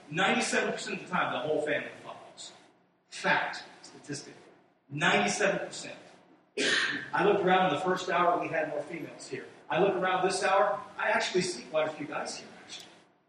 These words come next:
But we need more. And if I'm a guy, okay, kid, you're talking big. But here's the truth.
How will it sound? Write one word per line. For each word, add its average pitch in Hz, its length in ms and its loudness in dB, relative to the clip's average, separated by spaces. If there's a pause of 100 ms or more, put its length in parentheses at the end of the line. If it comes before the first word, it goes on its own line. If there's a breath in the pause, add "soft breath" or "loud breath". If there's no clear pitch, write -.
(760)
But 180 160 6
we 196 80 10
need 196 240 4
more. 180 340 2 (2500)
And 202 320 6 (180)
if 190 240 8
I'm 254 280 8
a - 20 6
guy, 196 380 4 (500)
okay, 220 280 4
kid, - 380 8 (720)
you're 175 100 4
talking - 400 2
big. - 320 -2 (1900)
But 214 160 6
here's 285 240 4
the - 80 -2
truth. - 320 -2